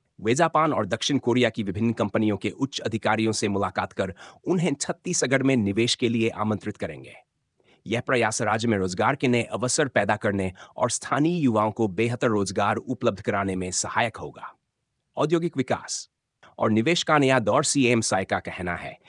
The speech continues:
कि छत्तीसगढ़ प्राकृतिक संसाधनों, मानव संसाधन और बुनियादी ढांचे के मामले में एक समृद्ध राज्य है। सरकार का लक्ष्य है कि इस समृद्धि को औद्योगिक विकास के साथ जोड़ा जाए ताकि प्रदेश देश और विश्व स्तर पर औद्योगिक हब के रूप में उभरे।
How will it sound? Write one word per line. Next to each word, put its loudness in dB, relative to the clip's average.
कि -6
छत्तीसगढ़ -2
प्राकृतिक 0
संसाधनों, -2
मानव 2
संसाधन 2
और 0
बुनियादी 2
ढांचे 0
के -2
मामले 0
में 0
एक -2
समृद्ध 2
राज्य -2
है। -16
सरकार 2
का 0
लक्ष्य 0
है -6
कि -2
इस 0
समृद्धि 0
को 0
औद्योगिक -2
विकास -4
के -4
साथ -2
जोड़ा -2
जाए -12
ताकि -4
प्रदेश 0
देश 2
और -4
विश्व -2
स्तर 2
पर -2
औद्योगिक -2
हब -4
के -4
रूप -4
में -8
उभरे। -14